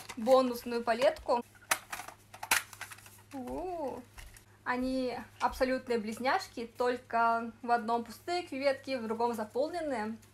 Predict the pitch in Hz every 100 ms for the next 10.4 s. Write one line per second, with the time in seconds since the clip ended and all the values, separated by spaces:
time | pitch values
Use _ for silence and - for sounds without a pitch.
0 | - - - - - - 262 277 277 262
1 | 254 247 220 214 - 359 392 320 214 -
2 | 269 233 254 247 254 - 277 294 254 240
3 | 240 240 233 233 262 - 240 247 226 247
4 | 254 240 220 214 208 226 - 226 226 220
5 | 226 370 - 349 - - - - 269 262
6 | 240 233 240 - 233 233 226 233 220 214
7 | 233 330 339 - - 233 233 226 214 214
8 | 220 240 226 220 220 226 254 339 339 330
9 | 330 - - - - 240 208 240 269 -
10 | 233 233 - -